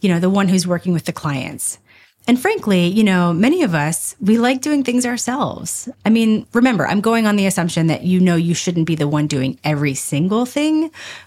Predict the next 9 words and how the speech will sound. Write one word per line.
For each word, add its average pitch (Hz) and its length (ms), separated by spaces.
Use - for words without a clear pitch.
But 220 300
generally 330 420
speaking, 185 760
we 240 120
like 240 300
to - 120
do 269 240
the 269 140
things, 269 560